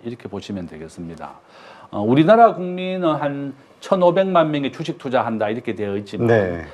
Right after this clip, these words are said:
Speaker 1: 어, 시가총액 자체가, 어, 미국이 압도적입니다.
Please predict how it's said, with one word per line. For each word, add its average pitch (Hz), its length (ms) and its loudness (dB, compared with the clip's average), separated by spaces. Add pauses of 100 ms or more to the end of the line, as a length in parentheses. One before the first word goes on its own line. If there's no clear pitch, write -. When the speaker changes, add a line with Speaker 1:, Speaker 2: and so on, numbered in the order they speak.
(180)
Speaker 1:
어, - 120 -12
시가총액 254 680 2
자체가, 143 640 -2 (240)
어, 82 200 -16
미국이 143 400 0
압도적입니다. 92 960 -4